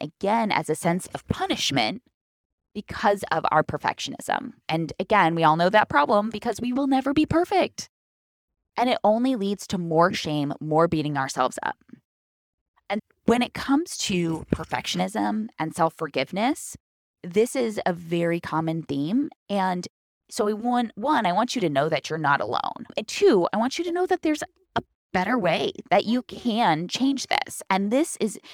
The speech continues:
it's very common. And this is the type of mindset work that I do with clients.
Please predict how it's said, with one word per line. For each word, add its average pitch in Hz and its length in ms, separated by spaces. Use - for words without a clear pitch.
it's 220 160
very 202 400
common. 202 540
And 190 160
this 240 180
is 381 100
the 226 100
type 180 220
of 156 100
mindset 151 400
work 180 200
that 165 140
I 151 60
do 151 120
with 135 140
clients. - 460